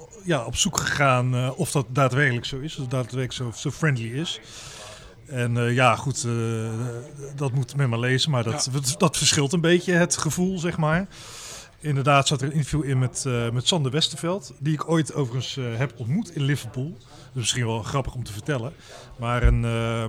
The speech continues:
Speaker 1: een vriend van mij die studeerde samen met de neef van Sander Westerveld in Maastricht, mijn vriend, eh, Jochem. En toen zei ik eens tegen hem van, eh, "Goh, je moet eens aan, eh, aan Robert," zo heet die neef van Westerveld, "vragen van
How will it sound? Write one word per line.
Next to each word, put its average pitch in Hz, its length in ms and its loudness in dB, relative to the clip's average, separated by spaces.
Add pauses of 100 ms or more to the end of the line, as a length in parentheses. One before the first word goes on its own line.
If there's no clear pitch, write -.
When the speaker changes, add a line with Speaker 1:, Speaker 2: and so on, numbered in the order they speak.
(160)
Speaker 1:
een 139 140 0
vriend 185 240 2
van - 80 8
mij 180 140 4
die 170 80 -2
studeerde 160 360 2
samen 190 500 4 (1000)
met 139 160 4
de 143 80 6
neef 170 260 10
van 196 120 4
Sander 151 280 2
Westerveld 113 640 2
in 117 180 0
Maastricht, 110 520 -2 (320)
mijn 107 120 -6
vriend, 117 280 -4
eh, 113 220 -4 (340)
Jochem. 127 380 2 (600)
En 143 300 4 (380)
toen 123 140 -4
zei 185 180 8
ik 196 120 0
eens - 120 -4
tegen 131 260 -2
hem 156 100 0
van, 139 280 0
eh, 135 160 0
"Goh, 139 300 -4
je 143 60 0
moet 147 160 0
eens 127 160 -4
aan, 123 260 0
eh, 117 280 -2
aan 123 100 -2
Robert," 131 280 -2
zo - 80 -4
heet 110 180 -2
die 110 80 -6
neef 135 240 0
van 123 120 -6
Westerveld, 110 380 -8
"vragen 123 400 2
van 127 220 -4